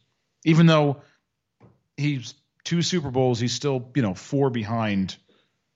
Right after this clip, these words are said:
Brady in terms of wins and eight behind in terms of appearances. But hey, two for two. It's pretty, pretty good.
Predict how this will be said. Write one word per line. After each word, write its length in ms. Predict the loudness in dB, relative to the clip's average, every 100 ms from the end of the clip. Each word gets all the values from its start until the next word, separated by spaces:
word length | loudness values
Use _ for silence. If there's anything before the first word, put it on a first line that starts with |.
| _ -4
Brady 320 | 0 0 0
in 80 | -4
terms 260 | -6 -8 -8
of 100 | -4
wins 300 | 0 0 -2
and 100 | -2
eight 240 | -2 -2 -4
behind 340 | -8 -6 -6
in 60 | -6
terms 280 | -6 -6
of 60 | -8
appearances. 600 | -10 -6 -6 -6 -10 -12
But 280 | -10 -12 -12 _ _ _ _ _ _ _ _ _ -2
hey, 240 | 0 0
two 180 | 0 0
for 140 | 0
two. 420 | 0 2 4 0 -6 _ _ _ _ _ _ -20
It's 80 |
pretty, 1500 | -4 -4 -4 _ 0 2 4 4 4 4 4 2 0 0 0
pretty 340 | 0 -4 -2 -4
good. 300 | -6 -12